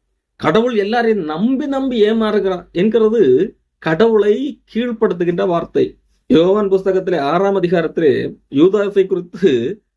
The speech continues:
ஏற்கனவே ஆண்டவர் முன்பாகவே அறிந்திருந்தார். யூதாஸ் தன்னை காட்டிக் கொடுக்க போகிறவர் என்று சொல்லி முன்பே அறிந்திருந்தார். அவனுடைய இருதயத்தை குறித்து இயேசு கிறிஸ்துவுக்கு முன்பே தெரியும். அங்கே சொல்லப்பட்டிருக்கிறது, "தம்மை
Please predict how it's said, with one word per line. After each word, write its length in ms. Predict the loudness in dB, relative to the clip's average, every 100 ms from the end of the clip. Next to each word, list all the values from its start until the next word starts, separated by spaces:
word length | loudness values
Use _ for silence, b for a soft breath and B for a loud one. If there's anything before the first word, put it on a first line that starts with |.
| _ _
ஏற்கனவே 460 | 0 0 2 0 0
ஆண்டவர் 280 | -2 -4 -4
முன்பாகவே 480 | -4 -4 -4 -2 -2
அறிந்திருந்தார். 520 | -2 -2 -2 -2 0
யூதாஸ் 360 | 2 2 0 -4
தன்னை 220 | -6 -6
காட்டிக் 340 | -6 -8 -4
கொடுக்க 320 | 0 0 -2
போகிறவர் 460 | -2 0 0 0 0
என்று 180 | 0 -2
சொல்லி 220 | -4 -4
முன்பே 360 | -2 0 2 2
அறிந்திருந்தார். 560 | 2 0 0 -2 -4
அவனுடைய 260 | -4 0 2
இருதயத்தை 460 | 2 2 2 0 -4
குறித்து 320 | -2 -2 -2 0
இயேசு 240 | 0 0
கிறிஸ்துவுக்கு 400 | -4 -4 0 0
முன்பே 280 | 0 2 2
தெரியும். 320 | 0 -4 -8 _ _ _ _ -4
அங்கே 140 | 0
சொல்லப்பட்டிருக்கிறது, 680 | 2 2 0 -4 -4 -2 -2 -2 B _
"தம்மை 360 | -2 0 2 4